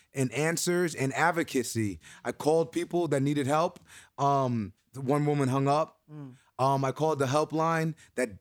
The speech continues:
Speaker 1: you know, it was supposed to just pick, it was supposed to just leave messages. And apparently they, you had people working there that told them they couldn't even speak to them. These are seniors. These are people that, if you consider that it takes a village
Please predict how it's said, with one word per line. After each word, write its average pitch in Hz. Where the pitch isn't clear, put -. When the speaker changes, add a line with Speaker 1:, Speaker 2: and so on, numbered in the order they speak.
Speaker 1:
you 151
know, 131
it 131
was 123
supposed 143
to 139
just 139
pick, -
it 156
was 127
supposed 135
to 127
just 113
leave 139
messages. 156
And 143
apparently 165
they, 151
you 151
had 117
people 147
working 160
there 160
that 151
told 156
them 147
they 139
couldn't 151
even 135
speak -
to 170
them. 180
These 196
are 233
seniors. 175
These 180
are 226
people 196
that, 156
if 160
you 233
consider 202
that 156
it 165
takes 180
a 160
village 147